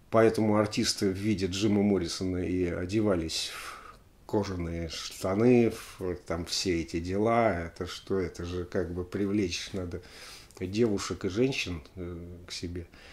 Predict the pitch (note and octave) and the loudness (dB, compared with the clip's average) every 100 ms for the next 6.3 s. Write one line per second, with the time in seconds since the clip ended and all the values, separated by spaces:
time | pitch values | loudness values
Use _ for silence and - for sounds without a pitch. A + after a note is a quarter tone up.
0 | - - - - - - - G2 G2 - | -20 -20 -20 -20 -20 -16 -4 -2 -2 -6
1 | - - - - - - - - - - | -16 -20 -20 -20 -20 -20 -20 -20 -20 -8
2 | - G#2 G#2 G#2+ - A2 G2 - G#2 F#2+ | -2 2 2 0 2 4 4 2 -12 -4
3 | G#2 C3 B2+ - G2+ A2+ A2 - A2+ A2 | 0 2 2 2 4 4 2 4 4 4
4 | G#2 A#2+ C#3+ - F#2+ - F#2 F#2 C3 B2 | 2 4 2 2 -2 0 -4 -2 4 4
5 | G2+ F#2+ F2 F#2+ F#2+ F2 D2+ D2 - - | 6 2 0 -2 -2 -2 -4 -10 -8 -8
6 | E2 D#2 D#2 | -6 -10 -12